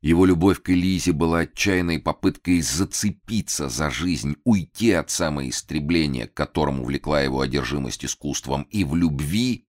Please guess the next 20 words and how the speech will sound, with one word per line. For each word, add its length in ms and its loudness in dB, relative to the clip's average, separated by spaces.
Девяткин 560 0
действовал 540 0
в 100 -12
точности, 640 0
как 240 -2
поручик 500 0
Солёный, 500 0
вёл 300 2
нелепую 600 4
осаду 400 0
предмета 480 -4
страсти, 520 0
люто 520 6
ревновал 640 4
и 80 0
жестоко 680 -2
расправлялся 680 2
с 120 -6
удачливыми 720 -2
соперниками-тузенбахами. 1900 -6